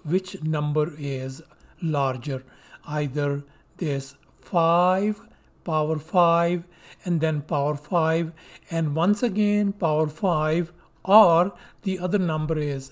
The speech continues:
nine power nine power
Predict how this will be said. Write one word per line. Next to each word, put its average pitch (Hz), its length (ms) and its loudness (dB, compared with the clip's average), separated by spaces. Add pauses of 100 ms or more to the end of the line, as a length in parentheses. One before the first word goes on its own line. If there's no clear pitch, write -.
nine 185 960 -2 (320)
power 160 420 0
nine 160 760 -2 (340)
power 143 540 -4